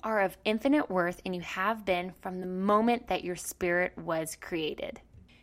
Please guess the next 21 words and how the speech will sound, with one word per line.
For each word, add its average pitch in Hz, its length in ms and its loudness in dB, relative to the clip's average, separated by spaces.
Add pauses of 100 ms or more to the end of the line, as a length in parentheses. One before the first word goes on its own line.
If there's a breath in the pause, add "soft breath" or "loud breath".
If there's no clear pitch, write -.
(160 soft breath)
Because 233 460 -2
you 269 120 -2
are 254 160 2
a 208 60 0
child 202 360 0
of 190 220 -4
God, 175 420 4 (540 soft breath)
your 214 280 2
worth 214 460 0 (120)
is 196 220 0 (120)
absolute 220 880 2
and 208 140 2
complete, 233 500 0
and 214 160 2
it 208 100 0
can 202 220 0
never, 208 320 6
ever, 202 240 8
ever, 208 320 4 (260)
ever 269 380 8
change. 214 840 2